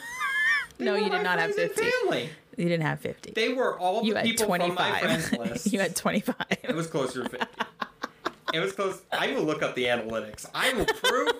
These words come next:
Speaker 2: <laughs>
Speaker 1: you know, I will work my ass off to prove myself right.
Speaker 2: <laughs> I was just gonna say, I'm giving you a job. I'm giving you a job. Okay, guys, now I promised you that if you made it this far, that I would tell you how Tom Hiddleston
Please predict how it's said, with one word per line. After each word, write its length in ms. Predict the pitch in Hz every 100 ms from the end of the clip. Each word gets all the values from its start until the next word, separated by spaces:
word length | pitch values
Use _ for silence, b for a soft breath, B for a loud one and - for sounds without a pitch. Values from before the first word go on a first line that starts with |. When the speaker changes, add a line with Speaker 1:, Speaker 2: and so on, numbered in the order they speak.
| 277
Speaker 2:
<laughs> 140 | 202
Speaker 1:
you 120 | 156 208
know, 220 | 233 185 -
I 200 | 220 277
will 140 | 160
work 320 | 131 156 165
my 140 | 143 123
ass 240 | 127 -
off 180 | 151 151
to 60 |
prove 240 | 120 139 123
myself 400 | 117 - 113 -
right. 180 | - 277 - - -
Speaker 2:
<laughs> 280 | - -
I 40 | -
was 200 | 247 240
just 160 | 247
gonna 200 | - 208
say, 180 | 196 180
I'm 120 | 170
giving 280 | 175 180 185
you 140 | 175 165
a 60 |
job. 340 | 160 185 165 - B
I'm 80 | -
giving 220 | 190 202 208
you 80 |
a 60 | 233
job. 480 | 214 165 233 - 208 - B B B B B B B B B _ - -
Okay, 300 | 185 180 170
guys, 360 | 151 139 143 156
now 260 | 147 143 -
I 120 | 160
promised 640 | - - 202 185 143 -
you 260 | 135 123 110 -
that 140 | 139
if 160 | 147 160
you 100 | 151
made 220 | 151 151
it 180 | 165 -
this 320 | 165 - -
far, 540 | - 220 151 - - - B B B B B - 190
that 220 | 160 143
I 100 | 151
would 180 | 170 -
tell 240 | 196 175
you 360 | 180 - - - _ _ -
how 160 | - 165
Tom 380 | - 170 170
Hiddleston 800 | 170 175 180 175 - 139 - -